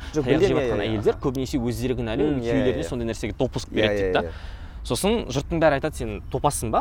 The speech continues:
Speaker 2: Әйел бола тұра», — деп. Негізі бұл сексизм негізі. «Әйел бола тұра», — деп айтуың ше. Сен осындай, а, а, жапа шеккен адамдардың барлығын, құрбан болған адамдардың барлығын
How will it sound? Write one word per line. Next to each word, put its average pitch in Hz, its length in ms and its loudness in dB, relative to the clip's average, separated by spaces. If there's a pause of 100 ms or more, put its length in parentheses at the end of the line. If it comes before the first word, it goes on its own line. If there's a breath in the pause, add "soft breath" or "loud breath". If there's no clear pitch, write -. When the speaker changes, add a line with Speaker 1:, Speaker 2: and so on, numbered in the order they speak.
Speaker 2:
Әйел 147 240 4
бола 135 240 2
тұра», — 135 260 4
деп. 107 120 -4 (100)
Негізі 139 240 0
бұл 160 100 -2
сексизм 131 460 -4
негізі. 98 320 -6
«Әйел 123 240 0
бола 113 240 0
тұра», — 107 180 2
деп 95 140 -6
айтуың 98 320 -6
ше. - 140 -10 (280 loud breath)
Сен 143 220 -2
осындай, 127 400 -4
а, 104 800 -2
а, - 20 -6
жапа - 240 -6
шеккен - 240 -8
адамдардың 110 400 -4
барлығын, 110 320 -2
құрбан 120 240 -2
болған 110 300 -4
адамдардың 104 340 -4
барлығын 98 240 -4